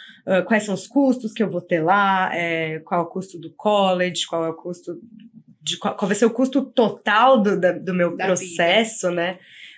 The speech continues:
Speaker 1: Que é algo que também é algo que a gente fala muito, que assim, você não tem como ter um número.
Speaker 2: É.
Speaker 1: Ó, esse é o número que você vai ter de gasto no seu primeiro ano. Porque muda, ah, a conversão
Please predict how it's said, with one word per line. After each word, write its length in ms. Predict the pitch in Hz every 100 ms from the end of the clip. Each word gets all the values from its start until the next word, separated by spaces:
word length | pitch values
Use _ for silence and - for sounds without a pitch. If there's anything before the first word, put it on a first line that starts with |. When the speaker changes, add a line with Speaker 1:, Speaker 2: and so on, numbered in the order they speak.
| _
Speaker 1:
Que 220 | - 220 202
é 80 |
algo 260 | 202 208 214
que 180 | 214 233
também 440 | 226 220 202 247
é 40 | 294
algo 160 | 254
que 120 | -
a 20 | 226
gente 220 | 226 -
fala 240 | 214 220
muito, 520 | 220 196 220 220 - _
que 80 | 233
assim, 400 | 226 220 196 -
você 200 | 254 302
não 220 | 370 440 -
tem 160 | 285
como 260 | 294 269 269
ter 160 | 269
um 220 | - 320 302
número. 480 | 247 202 180 170 - _ -
Speaker 2:
É. 60 | 220
Speaker 1:
Ó, 200 | 220 -
esse 340 | 247 277 -
é 60 | 269
o 80 | 247
número 420 | 233 240 226 240
que 100 | 220
você 320 | 214 214 214
vai 200 | 202 202
ter 200 | 202 202
de 140 | 196 208
gasto 440 | 190 190 196 208
no 60 | 196
seu 140 | 202
primeiro 300 | - 196 196
ano. 160 | 160 165 _ _ - -
Porque 240 | 320 262
muda, 500 | 220 214 190 165 165 - - - - -
ah, 400 | 175 160 151 151 151 _ - -
a 80 |
conversão 760 | 180 175 214 - 220 202 190